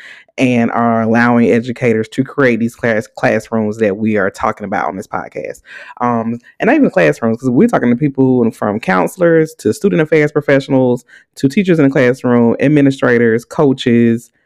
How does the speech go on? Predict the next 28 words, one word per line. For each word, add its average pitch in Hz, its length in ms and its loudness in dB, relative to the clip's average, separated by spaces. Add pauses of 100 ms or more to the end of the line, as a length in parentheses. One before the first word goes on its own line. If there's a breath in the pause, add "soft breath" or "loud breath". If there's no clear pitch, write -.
(240)
advisors, 120 1000 0 (640)
all 143 180 4
the 151 120 0
things. - 420 -4
If 123 160 -2
you 170 160 4
work 139 280 2
with 135 200 2
students, 113 520 0 (140)
this 135 420 -2
is 120 440 2 (300 loud breath)
the 127 120 4
podcast 117 540 0
where 117 80 0
you 117 120 2
can 120 160 0
get 110 180 2
those 110 160 0
creative 117 320 0
juices 117 300 -4
flowing 113 380 0
and 110 180 -2
really 117 280 2
try 113 340 -2
to 113 560 0 (300 loud breath)
craft 117 640 0 (320 soft breath)
up 113 460 0
some 110 580 -2